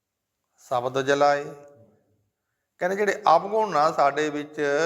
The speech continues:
ਮਾੜੇ ਗੁਣ, ਸ਼ਬਦ ਜਲਾਏ, ਇਹ ਸੰਤਾਂ ਨੇ ਦੱਸਿਆ, ਕਹਿੰਦੇ, ਸ਼ਬਦ ਇਹਨਾਂ ਨੂੰ ਜਾਲ ਦਿੰਦਾ ਹੈ, ਸ਼ਬਦ ਇਹਨਾਂ ਨੂੰ ਖਤਮ ਕਰ ਦਿੰਦਾ ਹੈ।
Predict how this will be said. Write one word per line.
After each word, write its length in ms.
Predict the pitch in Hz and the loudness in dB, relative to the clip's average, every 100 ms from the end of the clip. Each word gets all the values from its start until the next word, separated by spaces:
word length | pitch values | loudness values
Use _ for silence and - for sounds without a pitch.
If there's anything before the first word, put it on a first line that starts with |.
| 180 226 - - - _ _ _ _ 156 175 202 240 - - _ _ _ _ _ _ _ _ | 0 -4 -10 -20 -20 _ _ _ _ -2 -2 -2 -6 -18 -20 _ _ _ _ _ _ _ _
ਮਾੜੇ 380 | 151 147 143 147 | -2 2 2 2
ਗੁਣ, 360 | 135 131 123 131 - _ _ _ _ _ _ _ _ _ _ _ _ _ | -2 -6 -8 -12 -20 _ _ _ _ _ _ _ _ _ _ _ _ _
ਸ਼ਬਦ 480 | - 165 175 190 185 | 2 4 4 2 0
ਜਲਾਏ, 440 | 160 147 123 123 120 - - _ _ _ _ - | 2 4 4 0 -6 -18 -20 _ _ _ _ -14
ਇਹ 120 | 180 | -12
ਸੰਤਾਂ 440 | 175 147 143 180 170 | -2 -2 0 -2 -2
ਨੇ 80 | |
ਦੱਸਿਆ, 300 | 156 143 170 165 | -4 -8 -8 -4
ਕਹਿੰਦੇ, 220 | 185 196 | -2 -2
ਸ਼ਬਦ 400 | - 151 175 180 | 2 2 2 -6
ਇਹਨਾਂ 400 | - 180 196 202 | -6 -6 -2 -2
ਨੂੰ 180 | 208 175 | -2 -2
ਜਾਲ 280 | 147 131 123 | 2 2 0
ਦਿੰਦਾ 300 | 120 113 117 | -6 -10 -12
ਹੈ, 440 | 120 131 _ _ _ _ _ _ _ _ _ _ _ _ _ _ _ - | -12 -16 _ _ _ _ _ _ _ _ _ _ _ _ _ _ _ 0
ਸ਼ਬਦ 260 | 156 170 196 | 2 2 -2
ਇਹਨਾਂ 200 | 214 190 | -2 -2
ਨੂੰ 100 | 160 | 0
ਖਤਮ 280 | 139 139 135 | -4 -4 -4
ਕਰ 160 | 135 | -4
ਦਿੰਦਾ 320 | 127 135 131 135 | -4 -10 -10 -14
ਹੈ। 180 | 143 | -14